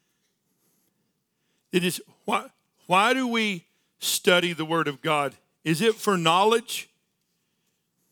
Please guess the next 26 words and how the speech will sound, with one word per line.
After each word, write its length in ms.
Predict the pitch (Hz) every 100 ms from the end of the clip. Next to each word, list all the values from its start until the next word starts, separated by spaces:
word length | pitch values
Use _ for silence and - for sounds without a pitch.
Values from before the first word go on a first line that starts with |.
| _ _ _
I, 120 | 165 - _ _ _ _ _
you 60 | 170
know, 80 |
you 100 | 190
can 220 | 277 208 175
know 200 | 202 220
a 40 |
lot 220 | 175 170
of 100 | 151
Bible. 420 | 165 165 151 123 - _ _ _ _ _ _ _ _ _ _ _ _ -
You 200 | - 240
should 220 | - 247
study 580 | - 220 208 240 233 208
the 120 | 180
Word 200 | 190 180
of 120 | 165
God 400 | 165 165 160 131 - _ _ _ _ _ -
to 100 | 175
be 120 | 165
transformed. 880 | - 175 147 - 208 254 147 90 - _ _ _ _ _ _ _ _ _ _ _ _ _ _ _ _ _
The 100 | -
Word 220 | 151 233 240
of 100 | 170
God 240 | 196 196
is 100 | 151
alive, 720 | 151 156 233 214 110 - -